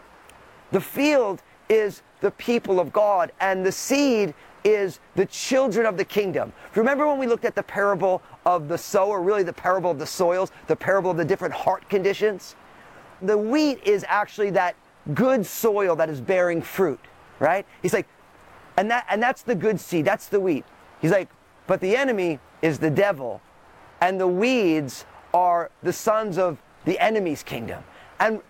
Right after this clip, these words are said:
and really what he's saying is that within the church, not everybody is a child of God. Not everybody is abiding in Jesus. Not everybody has put their faith and trust in Jesus.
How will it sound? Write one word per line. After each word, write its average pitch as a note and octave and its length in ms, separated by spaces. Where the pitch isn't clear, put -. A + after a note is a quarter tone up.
and G#3 160
really D4+ 160
what B3 100
he's G#3 120
saying C#4 300
is F#3+ 120
that F3 180
within A3 320
the B3+ 80
church, A3+ 520
not A#3 440
everybody F3+ 680
is F3+ 400
a E3 200
child F#3 420
of D3+ 120
God. D#3+ 280
Not A#3 280
everybody G3 640
is F3+ 220
abiding G3 720
in E3 140
Jesus. E3 320
Not A#3+ 340
everybody F#3+ 680
has G3+ 380
put D4 180
their B3+ 140
faith A3 320
and F#3+ 120
trust A3 300
in F#3 80
Jesus. D3 200